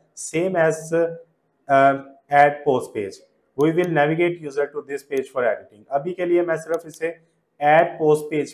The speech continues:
पे navigate करवा दूंगा। यहाँ पे वापस आऊँगा और इस पे click करने पे मैं basically यहाँ पे, क्योंकि मुझे इसको link बनाना है, तो मैं इसमें एक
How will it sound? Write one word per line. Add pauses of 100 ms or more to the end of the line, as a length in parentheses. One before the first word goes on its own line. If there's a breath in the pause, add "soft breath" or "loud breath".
पे (260)
navigate
करवा
दूंगा। (1200 soft breath)
यहाँ
पे
वापस
आऊँगा (840)
और (260)
इस
पे
click
करने
पे (1400)
मैं
basically (680)
यहाँ
पे,
क्योंकि
मुझे
इसको
link
बनाना
है,
तो
मैं (520)
इसमें
एक